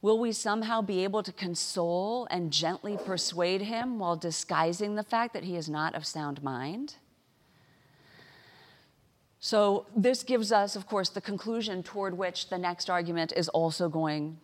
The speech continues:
to argue. Um, and I take it that this gentle persuasion is gonna consist specifically in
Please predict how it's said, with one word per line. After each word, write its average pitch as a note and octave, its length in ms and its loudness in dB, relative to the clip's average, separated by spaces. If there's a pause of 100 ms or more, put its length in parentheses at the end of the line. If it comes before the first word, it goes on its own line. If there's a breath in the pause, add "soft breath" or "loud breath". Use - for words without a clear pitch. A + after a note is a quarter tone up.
to - 180 -4
argue. D3+ 420 2 (680 loud breath)
Um, F3+ 360 8 (140)
and G3+ 380 6
I G#3 100 8
take D4 260 -2
it C#4+ 120 -2
that G3+ 160 -2
this G#3 140 0
gentle A3+ 460 2
persuasion G3+ 1000 -2
is F3+ 220 -6
gonna F#3 200 -4
consist F#3+ 640 -6
specifically G3+ 840 -4 (760)
in F3 340 0